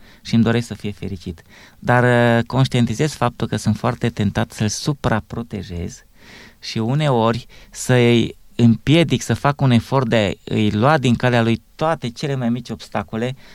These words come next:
pentru că nu vreau să sufere. Dar luându-i cele mai mici obstacole din calea sa, îl împiedic să învețe, îl împiedic să crească, îl împiedic să se dezvolte, îl împiedic să facă față provocărilor.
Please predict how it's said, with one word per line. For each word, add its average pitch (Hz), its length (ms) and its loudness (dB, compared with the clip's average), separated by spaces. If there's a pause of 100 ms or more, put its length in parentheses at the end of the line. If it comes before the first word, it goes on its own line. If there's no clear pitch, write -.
(140)
pentru 117 220 -2
că 123 100 -4
nu 117 100 2
vreau 117 200 -2
să - 140 -8
sufere. 104 420 -4 (380)
Dar 117 220 0
luându-i 156 340 4
cele 131 200 0
mai 120 160 4
mici 113 340 2 (100)
obstacole 107 640 -2
din 98 140 0
calea 104 300 -2
sa, 92 380 -2 (340)
îl 120 140 -2
împiedic 120 480 -2
să - 140 -10
învețe, 98 640 -6 (460)
îl 123 140 -2
împiedic 120 440 0
să - 160 -8
crească, 95 760 -10 (400)
îl 123 140 -2
împiedic 117 440 0
să 117 100 -8
se 113 160 -8
dezvolte, 90 800 -8 (380)
îl 123 100 -2
împiedic 120 500 0
să - 140 -2
facă 113 300 -4
față 107 300 -10
provocărilor. 98 920 -6